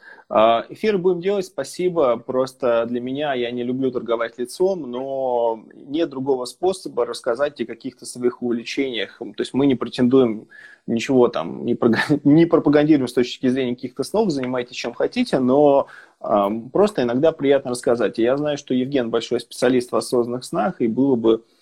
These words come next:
странно о нем, с ним об этом не поговорить, потому что,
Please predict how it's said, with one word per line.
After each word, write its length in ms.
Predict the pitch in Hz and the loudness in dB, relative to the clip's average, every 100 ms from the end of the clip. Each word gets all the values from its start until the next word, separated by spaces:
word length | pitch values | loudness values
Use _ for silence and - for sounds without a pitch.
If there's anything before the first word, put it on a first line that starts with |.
| _ _ | _ _
странно 400 | - - 147 127 | -4 0 0 0
о 60 | 110 | -2
нем, 920 | 131 123 117 113 117 120 123 113 120 | -2 -4 -4 -6 -6 -8 -8 -8 -8
с 120 | - | 0
ним 120 | 143 | 4
об 140 | 120 123 | 4 4
этом 180 | 120 117 | 4 0
не 100 | 117 | 2
поговорить, 520 | 131 131 151 240 233 | 4 4 4 2 -2
потому 300 | - 123 131 | -2 0 -2
что, 160 | - | -4